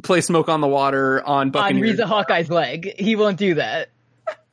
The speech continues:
Speaker 2: I know it's, it's in terms of, like, one-to-one, just, like, little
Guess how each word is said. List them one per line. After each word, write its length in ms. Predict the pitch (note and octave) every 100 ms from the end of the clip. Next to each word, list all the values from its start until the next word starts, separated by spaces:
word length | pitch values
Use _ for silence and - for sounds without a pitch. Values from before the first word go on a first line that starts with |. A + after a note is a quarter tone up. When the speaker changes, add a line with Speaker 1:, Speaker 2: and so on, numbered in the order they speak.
| - _ _ _ _ _ _ _ _ _ _ _ _ _ C#3+ -
Speaker 2:
I 140 | G3+
know 120 | G3+ -
it's, 180 | G#3+ -
it's 220 | A#3+ A3+
in 180 | - A#3
terms 320 | F#3+ C4+ C#4
of, 180 | C4 B3
like, 420 | A#3+ G#3+ - - _ _ _ _
one-to-one, 760 | D#3 F3+ F#3+ G3 G3 E3+ E3+ D#3
just, 200 | E3 E3+
like, 160 | C#3+
little 720 | C#3+ C3+ D3+ D#3 D3+ D3 D3